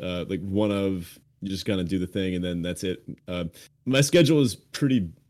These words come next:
packed. <laughs> As, as a teacher, it's hard to find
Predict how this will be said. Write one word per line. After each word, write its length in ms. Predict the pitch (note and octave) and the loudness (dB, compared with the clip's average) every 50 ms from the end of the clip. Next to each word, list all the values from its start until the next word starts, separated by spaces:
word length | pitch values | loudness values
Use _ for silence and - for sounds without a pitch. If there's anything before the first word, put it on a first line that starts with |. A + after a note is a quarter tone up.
| _ _ | _ _
packed. 500 | - - G#2+ G2+ A2+ B2 - - - - - - A#2+ | -10 -6 -4 -2 -4 -4 -6 -8 -12 -12 -12 -8 -8
<laughs> 540 | A#2+ B2 C#3 B2 A2+ C#3+ D#3+ C3+ D#3 - | 0 2 2 4 6 6 6 6 6 4
As, 260 | - C3 C3 C3 C3 B2+ | 4 4 4 4 4 4
as 220 | A#2+ B2+ B2+ A2+ | 2 2 2 2
a 60 | A2+ | 0
teacher, 460 | A2+ - B2+ A#2 - - B2 A#2 A2 - - - - - | 0 0 0 0 2 2 0 0 0 -2 -8 -20 -8 -4
it's 120 | G#2+ G#2 - | -4 -2 0
hard 220 | A#2 G#2+ G#2+ G#2 | 2 2 0 0
to 80 | - G2+ | -2 -4
find 280 | - G#2+ G2+ G2 F#2+ | -4 -2 -2 -2 -2